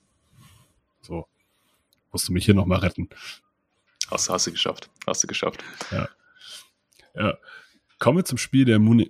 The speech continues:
Speaker 1: Munich Cowboys gegen die Saarland Hurricanes. Das ging achtundzwanzig zu einundzwanzig aus.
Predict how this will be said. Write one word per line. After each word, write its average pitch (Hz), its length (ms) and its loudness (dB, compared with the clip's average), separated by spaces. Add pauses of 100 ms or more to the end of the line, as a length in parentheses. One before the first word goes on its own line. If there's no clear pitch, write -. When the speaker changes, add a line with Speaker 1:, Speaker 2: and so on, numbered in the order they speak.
Speaker 1:
Munich 135 380 4
Cowboys 127 720 -2
gegen 104 260 -4
die 95 160 -8
Saarland 135 640 -4
Hurricanes. 104 480 -2
Das - 180 -4
ging 113 220 -4
achtundzwanzig 120 720 -4
zu - 140 -8
einundzwanzig 104 680 0
aus. 139 320 0